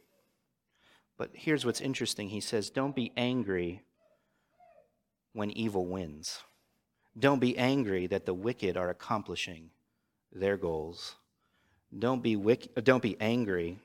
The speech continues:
Don't be f-, don't be, don't burn with rage, let me say it that way.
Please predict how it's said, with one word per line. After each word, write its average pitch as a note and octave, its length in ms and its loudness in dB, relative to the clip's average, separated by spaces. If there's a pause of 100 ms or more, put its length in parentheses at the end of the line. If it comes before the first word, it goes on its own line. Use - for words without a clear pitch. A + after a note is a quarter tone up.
(1300)
Don't A2 140 -2
be A2 80 0
f-, - 280 -10 (120)
don't D3 180 8
be, C3 160 2
don't B2+ 320 4
burn B2+ 300 10
with F#2+ 180 0
rage, G2+ 420 6
let E2+ 100 -4
me F2+ 100 -8
say F#2 160 -6
it E2 120 -8
that F#2+ 220 -2
way. F2 220 -14